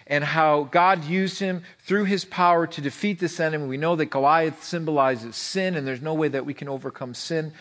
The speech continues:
in our own strength, and we need, obviously, the help of Jesus Christ to overcome the sin in our life and that we can't do it ourselves. And so last week we looked at David in this one light. We looked at David in the light of being this mighty warrior, this,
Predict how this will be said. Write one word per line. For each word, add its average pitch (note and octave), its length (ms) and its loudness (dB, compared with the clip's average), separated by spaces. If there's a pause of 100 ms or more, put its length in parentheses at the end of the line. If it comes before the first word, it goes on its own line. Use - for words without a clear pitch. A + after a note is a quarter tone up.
(320)
in C3 100 -2
our C3+ 160 4
own E3+ 160 0
strength, D3 460 -4
and B2+ 100 -6
we B2+ 140 -4
need, C#3 420 -2 (320)
obviously, C#3 520 0
the B2+ 120 -4
help C#3+ 460 0 (260)
of B2+ 160 -2
Jesus C#3+ 440 -2
Christ B2+ 420 0
to C#3+ 100 -4
overcome B2+ 800 -4
the B2 80 -8
sin C3+ 220 -8
in B2 140 -6
our A#2+ 140 -2
life A#2 320 2
and A#2 100 -6
that A2+ 140 -6
we A#2+ 160 -4
can't A#2+ 360 -6 (280)
do A#2 280 0
it A2 220 -4
ourselves. G#2+ 640 -2
And C#3+ 80 -6
so - 120 0
last B3 360 -2
week E3 120 -2
we F#3 60 0
looked A3 240 0
at - 140 0
David F3+ 260 4
in D3 140 -2
this C3 160 -4
one C#3 320 0
light. A2 400 0
We C3 80 -2
looked G#3+ 200 2
at F3 140 2
David E3 280 2
in C#3+ 100 0
the C3+ 80 -2
light D3 360 2 (260)
of B2+ 160 0
being F3+ 180 0
this D3+ 180 -4
mighty A#3 460 0
warrior, D3 640 2
this, A#2+ 200 -8